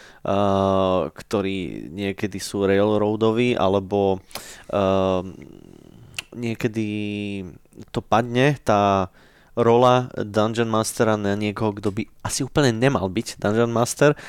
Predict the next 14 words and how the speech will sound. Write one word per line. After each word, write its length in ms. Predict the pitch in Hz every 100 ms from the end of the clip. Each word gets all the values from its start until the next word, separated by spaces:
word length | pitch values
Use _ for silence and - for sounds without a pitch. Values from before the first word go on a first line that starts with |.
| - -
tak, 320 | - 117 -
e, 80 | 120
odporúčam 1040 | 104 110 - 120 110 104 117 107 110 107
určite, 800 | - 107 - 104 104 98 98 95 - - - _
e, 60 | - 98 98 98 101
Reddit 480 | 113 110 110 107 98
slash 560 | - - 110 101 - -
R 160 | 107 107
P 160 | - 104
G 160 | 101
Horror 320 | 98 101 101
Stories 480 | - - 104 95 92
a 80 | 80
tam, 320 | 87 92 90